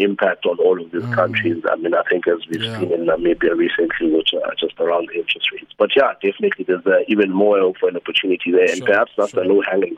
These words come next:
Speaker 1: fruit to form a cohort on that particular front and begin to expand that into sort of sadc,
Speaker 2: Okay.
Speaker 1: Sub-Saharan Africa, and hopefully the rest of Africa
Speaker 2: Yeah.
Speaker 1: going forward.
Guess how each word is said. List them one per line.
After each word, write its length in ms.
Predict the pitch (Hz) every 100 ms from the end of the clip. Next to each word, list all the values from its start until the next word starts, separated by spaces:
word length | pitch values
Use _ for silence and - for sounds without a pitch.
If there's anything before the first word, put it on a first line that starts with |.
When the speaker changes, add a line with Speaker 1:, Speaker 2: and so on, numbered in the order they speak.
| -
Speaker 1:
fruit 200 | 101 - - - - - -
to 80 | 98 -
form 260 | 104 98 95
a 60 |
cohort 560 | - 101 92 90 90 90
on 100 | 85
that 220 | 90 92
particular 420 | - - - 90
front 280 | - 85 85
and 120 | 85 85
begin 240 | 85 85 -
to 80 | 82
expand 540 | - - 101 101 98
that 200 | - - -
into 180 | 90 - - -
sort 140 | 85
of 60 | 82 - -
sadc, 180 | 90 92 85
Speaker 2:
Okay. 140 | 80 - -
Speaker 1:
Sub-Saharan 540 | 90 - 87 90 87 90
Africa, 360 | 90 87 85 82
and 100 | 80
hopefully 440 | - - - 82
the 120 | 80 82
rest 200 | 82 -
of 80 | 85
Africa 420 | - - - - 95
Speaker 2:
Yeah. 60 |
Speaker 1:
going 220 | 95 -
forward. 260 | - -